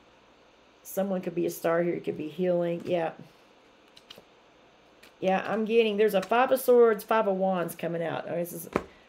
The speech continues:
right here. This is coming up. When this person tries to come make a move towards you, if you accept, oh God, there's gonna be a fucking big battle. The Five of Wands is physical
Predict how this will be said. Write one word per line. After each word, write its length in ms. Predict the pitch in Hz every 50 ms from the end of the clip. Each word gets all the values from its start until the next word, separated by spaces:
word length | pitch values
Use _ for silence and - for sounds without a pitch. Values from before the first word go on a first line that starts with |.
| _ -
right 200 | 190 220 233 214
here. 280 | 220 196 147 143 143 - - - - -
This 140 | 202 190
is 100 | 208 202
coming 300 | - - 214 208 196 190
up. 240 | 190 170 151 - - - - 143 - - - - - _ - - - - - - - - - - - - - -
When 140 | 160 175
this 140 | 208 233 233
person 480 | - - 233 233 226 - 208 190 190 185
tries 280 | - - 190 190 190
to 100 | 190 -
come 240 | - - 196 185 185
make 180 | 175 175 175 175
a 60 | 160
move 300 | 160 165 165 170 175 175
towards 320 | - 185 185 185 180 175
you, 280 | 190 190 185 185 180 185 - - _ _ _ _ _ _ _ _
if 120 | 143 143 156
you 140 | 175 175 170
accept, 680 | 170 - - - 175 165 147 - - - - - - - - - _ _ -
oh 160 | 123 160 170
God, 360 | 170 170 147 151 147 139 -
there's 140 | - 175 175
gonna 160 | - 180 180
be 120 | 170 165 156
a 80 | 151
fucking 340 | 147 - 160 151 - - 151
big 240 | 147 156 147 143 139
battle. 380 | 147 147 143 143 143 143 143 139 - _ _ _ _ _ _ _ _ _ _ _ _ _ _ _ _ _ _ _ _ _ _ _ - - - - _ -
The 100 | 196 190
Five 260 | 196 - 247 269 269
of 140 | 269 247 226
Wands 300 | 233 220 214 214 190 175
is 120 | 170 -
physical 600 | - - 202 202 190 196 190 - 175 175 165 170